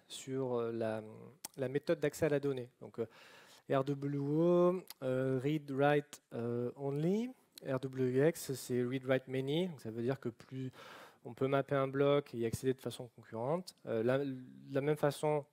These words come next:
pour le file system, on a aussi des, des options pour du read only. Voilà, toutes ces méthodes d'accès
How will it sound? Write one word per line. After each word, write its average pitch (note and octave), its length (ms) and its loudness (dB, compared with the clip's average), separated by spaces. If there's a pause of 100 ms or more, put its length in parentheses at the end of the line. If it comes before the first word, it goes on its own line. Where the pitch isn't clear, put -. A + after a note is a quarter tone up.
(100)
pour - 140 -2
le C3+ 80 2
file A2+ 160 -6
system, C3 420 0
on A#2+ 80 -4
a A2+ 40 -6
aussi A2 260 -10
des, G#2+ 220 -2
des G#2+ 280 -10
options A2+ 420 -6
pour B2+ 200 -8
du B2 100 -6
read B2 200 -6
only. A#2 280 -6 (500)
Voilà, A2+ 300 0
toutes - 160 -4
ces E3+ 100 4
méthodes E3 300 6
d'accès F#3 640 6